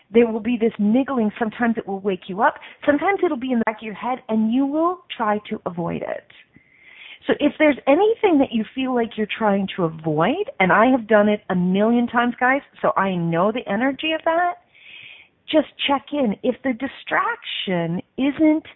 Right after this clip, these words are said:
exciting, but it literally is like, "Uh, I don't wanna look over there at this other thing," you can bet it is a distraction. It's not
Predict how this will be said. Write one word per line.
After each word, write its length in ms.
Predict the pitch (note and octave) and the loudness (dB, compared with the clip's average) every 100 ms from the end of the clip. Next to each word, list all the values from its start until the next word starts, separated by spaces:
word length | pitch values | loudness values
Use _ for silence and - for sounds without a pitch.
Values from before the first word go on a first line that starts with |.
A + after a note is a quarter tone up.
| _ _ _ _ _ A#3 | _ _ _ _ _ -4
exciting, 1080 | A3 - - - C#4 F4 F3+ D2+ A#2+ A#3+ A#3 _ _ _ _ _ G3 | -4 -6 -6 -2 -2 -4 -8 -10 -12 -14 -16 _ _ _ _ _ -10
but 240 | F#3+ A#3 | -4 -2
it 180 | B3 A3 | 0 -2
literally 640 | A#3 A3 B3+ D4+ D4 C#4+ C4 | -2 -4 -2 -2 -2 -4 -2
is 200 | A#3+ A#3 G#3+ | -2 0 0
like, 180 | G3 - | -2 0
"Uh, 160 | B3+ C#4 - | -4 -4 -4
I 60 | D4 | -2
don't 120 | C#4+ | -2
wanna 180 | B3+ B3 | -2 -4
look 140 | - - | -8 -2
over 240 | A#3+ A3+ | -2 0
there 180 | A3+ A3 | 0 0
at 80 | G#3 | 2
this 160 | F#3+ - - | -2 -4 -4
other 260 | A#3+ E4 - | 0 0 0
thing," 340 | F#3 G2 G2+ A#3+ _ _ _ _ - | -6 -8 -8 -14 _ _ _ _ -4
you 140 | A#3+ | -4
can 280 | - C4 A#3 | 0 0 2
bet 360 | G#3+ B3 E4 - _ | 2 2 2 -2 _
it 120 | C#4 - | -4 0
is 140 | C4 A3 | 0 2
a 60 | G#3+ | 0
distraction. 840 | G#3+ - - A#3+ C4+ - D4+ C4 - | -2 -6 -6 -4 -4 -4 -4 -4 -2
It's 160 | A3 G#3+ | -4 0
not 340 | G#3+ B3 | 2 2